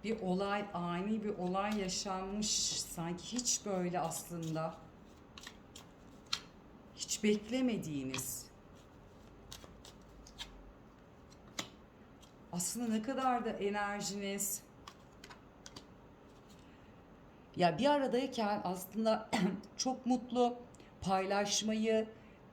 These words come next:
birbirinizle, e, dengelenmeyi, hatta bunu çevrenize de yansıtansınız. Hani böyle o neşeniz, mutluluğunuz, bereketiniz, hani o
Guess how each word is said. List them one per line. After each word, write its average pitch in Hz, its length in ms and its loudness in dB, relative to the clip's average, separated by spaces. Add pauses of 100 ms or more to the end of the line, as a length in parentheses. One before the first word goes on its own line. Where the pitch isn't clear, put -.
(340)
birbirinizle, 185 1120 2
e, 156 280 -2
dengelenmeyi, 185 760 4
hatta 233 420 2
bunu 254 180 2
çevrenize 240 680 2
de 269 60 0
yansıtansınız. 160 1120 0
Hani 185 160 -2
böyle 190 260 4
o 175 260 2
neşeniz, 180 720 2
mutluluğunuz, 180 880 0
bereketiniz, 175 680 -2
hani 180 100 0
o 175 180 0